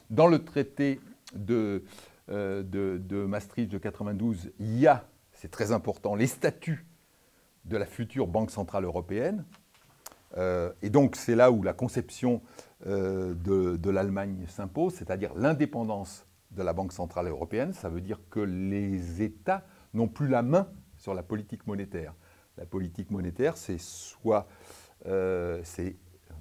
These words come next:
euh, c'est pas soit, c'est, c'est le, le, la fixation de ce qu'on appelle le taux d'intérêt directeur, sur lequel les banques ensuite, euh, vont, vont, vont, vont, vont s'aligner.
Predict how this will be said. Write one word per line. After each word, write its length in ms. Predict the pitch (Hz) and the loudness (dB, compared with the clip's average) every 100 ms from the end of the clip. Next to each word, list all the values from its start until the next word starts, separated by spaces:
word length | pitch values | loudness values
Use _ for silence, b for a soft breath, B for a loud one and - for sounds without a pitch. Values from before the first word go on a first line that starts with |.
| - | -16
euh, 60 | - - 69 | -16 -16 -16
c'est 160 | - | -14
pas 120 | - 80 | -12 -12
soit, 320 | - 120 107 | -6 -6 -6
c'est, 260 | - 87 85 b b b b | -8 -12 -14 b b b b
c'est 200 | - 107 | -2 2
le, 160 | 104 | 2
le, 200 | 104 98 | 2 2
la 120 | 95 98 | 2 0
fixation 580 | 127 - 110 - 113 | -2 -2 -6 -4 -4
de 140 | 104 85 | -4 -6
ce 100 | - | -10
qu'on 120 | 95 | -8
appelle 280 | 87 92 98 | -6 -4 -4
le 120 | 95 | -4
taux 160 | 95 120 | -2 -4
d'intérêt 400 | 98 85 113 107 | -4 -4 -2 -2
directeur, 540 | 98 95 - 165 180 | 0 -2 0 2 2
sur 220 | - - 95 | 0 -6 -6
lequel 500 | 85 107 104 92 90 | -2 0 0 0 -4
les 100 | 90 | 0
banques 360 | 107 117 98 | 2 2 0
ensuite, 520 | 92 - 110 - - | -8 -8 -8 -8 -8
euh, 160 | 92 82 B B B B | -8 -8 B B B B
vont, 380 | 85 101 95 95 | -4 -2 -2 -4
vont, 280 | 87 95 90 | -4 -4 -4
vont, 220 | 85 104 | -6 -8
vont, 300 | 80 104 110 101 | -6 -8 -8 -8
vont 220 | 98 98 | -6 -6
s'aligner. 560 | - 92 95 139 196 | -6 -4 0 2 2